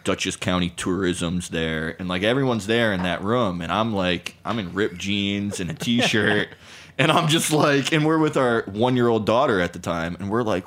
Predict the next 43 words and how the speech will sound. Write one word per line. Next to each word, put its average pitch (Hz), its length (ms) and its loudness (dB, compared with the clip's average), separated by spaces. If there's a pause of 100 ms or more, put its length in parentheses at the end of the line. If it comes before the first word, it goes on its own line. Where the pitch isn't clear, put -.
(160)
"What 92 340 -4
the 98 80 -8
heck 90 220 -6
is 90 100 -14
going 92 300 -2
on?" 117 240 -2
Like, 73 160 -8
we 110 160 0
did 92 120 0
not 92 300 0
expect - 400 -6
this. - 380 -8 (480)
Um, 78 480 -6 (320)
but 104 100 -2
he 104 60 2
showed 131 280 2
me 135 100 0
the 131 100 -2
space, 104 760 0
you 87 80 -6
know, 92 280 0
we 92 160 2
all 98 160 2
shook - 320 -2
hands. 92 400 -2
They 92 120 0
had 92 200 0
the, 85 320 -2
the 90 100 -4
Bear 87 300 -2
Bottle 90 340 0
website 87 500 -2
up 87 280 -4
'cause - 100 -16
that 90 100 -2
was 82 120 -6
the 98 60 -6
last 92 280 -4
brewery 87 320 -4
I 85 80 -6
built 87 340 -4
and 82 140 -12
ran. 82 400 -8